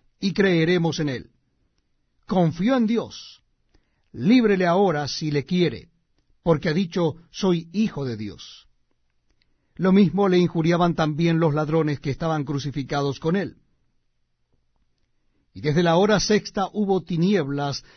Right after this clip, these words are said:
sobre toda la tierra hasta la hora novena.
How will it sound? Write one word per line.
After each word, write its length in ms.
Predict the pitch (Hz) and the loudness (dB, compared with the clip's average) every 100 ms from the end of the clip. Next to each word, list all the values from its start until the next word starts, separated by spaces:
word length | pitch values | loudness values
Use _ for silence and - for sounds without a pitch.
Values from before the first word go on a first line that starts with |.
| - | -12
sobre 300 | - 151 151 | -4 -2 0
toda 200 | 180 185 | 0 0
la 120 | 160 | -2
tierra 560 | 170 175 156 143 151 _ | -2 -2 -2 -4 -8 _
hasta 420 | 170 170 - 170 | -8 -6 -6 -6
la 140 | 160 139 | -4 -2
hora 280 | 156 151 147 | -2 -2 -2
novena. 380 | 143 139 113 | -2 -4 -6